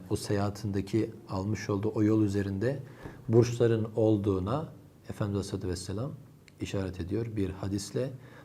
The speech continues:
Dolayısıyla bu on iki asıl yer, yer var sözlerde mesela. Hadisi anlamadığımız vakit mutlaka diyor bir tevili, bir tabiri, bir tefsiri var demek lazım.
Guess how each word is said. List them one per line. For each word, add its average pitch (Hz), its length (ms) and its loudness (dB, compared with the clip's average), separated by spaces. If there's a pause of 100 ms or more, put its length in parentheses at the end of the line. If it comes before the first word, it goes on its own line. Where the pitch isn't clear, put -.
(100)
Dolayısıyla 110 380 2
bu 113 60 2
on 107 200 2
iki 107 220 2
asıl 110 300 0
yer, 107 180 4
yer 110 200 6
var 101 200 0
sözlerde 95 560 -2
mesela. 110 400 -6 (760)
Hadisi 107 520 2
anlamadığımız 110 800 0
vakit 131 300 -4
mutlaka 113 520 2
diyor 117 240 0
bir 117 240 6
tevili, 101 600 0 (360)
bir 110 360 0
tabiri, 95 640 -2 (120)
bir 113 220 4
tefsiri 92 520 -6
var 139 320 -2 (540)
demek 92 420 -2
lazım. - 260 -14